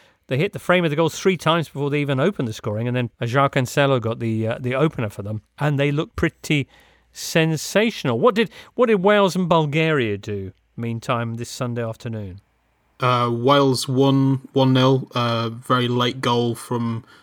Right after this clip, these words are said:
Speaker 2: Nico Williams, very promising Liverpool fullback who scored a, uh, header in the very last minute, and it was, um, the nice thing about Wales is that they, uh, they obviously have this very tight-knit group, so they're always, they always look absolutely delighted for their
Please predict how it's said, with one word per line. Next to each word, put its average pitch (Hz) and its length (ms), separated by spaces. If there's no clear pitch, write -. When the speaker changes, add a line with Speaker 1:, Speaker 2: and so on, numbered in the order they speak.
Speaker 2:
Nico 120 340
Williams, 110 760
very 120 120
promising 117 380
Liverpool 110 360
fullback 113 540
who 107 240
scored - 320
a, - 280
uh, 117 220
header 135 240
in 127 120
the 123 460
very 120 180
last 117 220
minute, 117 180
and 117 120
it 117 60
was, 113 220
um, 107 320
the 147 120
nice 170 400
thing 185 80
about 131 220
Wales 131 380
is 117 160
that 117 280
they, 120 300
uh, 123 240
they 117 480
obviously 135 500
have 117 80
this 110 120
very 120 120
tight-knit 123 460
group, 120 260
so - 140
they're 117 160
always, 113 320
they 120 180
always 123 280
look 117 140
absolutely 120 300
delighted 117 600
for - 160
their 110 220